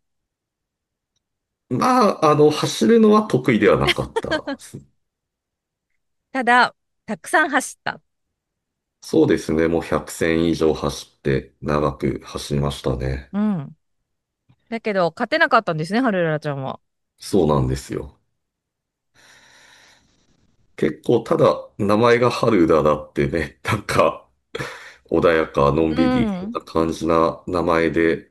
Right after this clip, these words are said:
Speaker 1: で、勝てなくてもけなげに走っているっていうのを、当時の、まあ、高知競馬場のね、人たちが、まあ、そういう風なので、ちょっと取り上げてもらえないかって言って取り上げてもらったら、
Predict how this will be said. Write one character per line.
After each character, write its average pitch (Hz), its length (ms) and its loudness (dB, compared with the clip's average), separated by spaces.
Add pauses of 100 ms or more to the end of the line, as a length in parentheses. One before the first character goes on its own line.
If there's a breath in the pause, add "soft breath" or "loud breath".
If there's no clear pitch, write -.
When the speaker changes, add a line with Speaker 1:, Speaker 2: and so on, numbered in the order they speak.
(140)
Speaker 1:
で、 120 280 -2
勝 - 160 -6
て 131 100 -2
な 113 140 2
く - 100 -12
て 80 100 -2
も 73 200 0
け - 160 -6
な 80 160 0
げ 73 120 0
に 65 120 -2
走 - 440 -8
っ - 20 -20
て 135 120 0
い 113 120 2
る 127 120 2
っ 135 60 0
て - 180 -4
い 101 180 4
う 139 60 2
の 90 200 2
を、 71 80 -4
当 92 300 0
時 69 160 -4
の、 67 120 0
ま 78 140 0
あ、 71 40 -4
高 78 240 -4
知 - 160 -16
競 80 160 2
馬 76 200 0
場 73 240 0
の 71 320 -2 (100)
ね、 73 140 -8
人 76 300 -4
た 71 180 -2
ち - 220 -12
が、 62 380 -4 (720 loud breath)
ま 82 680 -2
あ、 - 60 -20
そ - 480 -4
う 92 60 4
い 98 340 6
う 101 40 4
風 107 240 0
な 80 120 2
の 69 100 2
で、 69 180 -2
ち - 140 -8
ょ - 40 -2
っ - 60 -14
と 73 120 -2
取 - 240 -2
り 98 60 2
上 107 100 2
げ 110 100 0
て 104 340 2
も 101 200 -2
ら 110 140 4
え 123 60 2
な 147 140 2
い 139 120 -2
か 135 160 2
っ - 120 -6
て 135 100 -2
言 123 80 -4
っ - 20 -20
て 131 140 0
取 110 240 0
り 107 60 4
上 101 120 2
げ 87 120 2
て - 360 -8
も 73 220 0
ら 76 80 2
っ - 160 -10
た 120 140 2
ら、 71 280 2